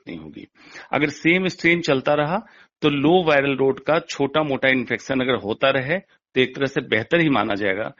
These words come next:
कि आपके इम्यून सिस्टम को अप करता रहेगा। लेकिन उस समय एहतियात या जागरूक होने की जरूरत है कि लक्षण अगर कोई अलग आ जाए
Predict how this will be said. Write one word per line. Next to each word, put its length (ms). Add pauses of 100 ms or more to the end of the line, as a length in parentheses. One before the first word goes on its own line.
(240)
कि 60
आपके 200
इम्यून 260
सिस्टम 400
को 260 (340)
अप 200
करता 260
रहेगा। 440 (420)
लेकिन 400 (160)
उस 220
समय 440 (260)
एहतियात 560 (500)
या 160
जागरूक 440
होने 180
की 60
जरूरत 380
है 200 (320)
कि 100 (120)
लक्षण 560
अगर 400
कोई 420 (120)
अलग 260
आ 120
जाए 300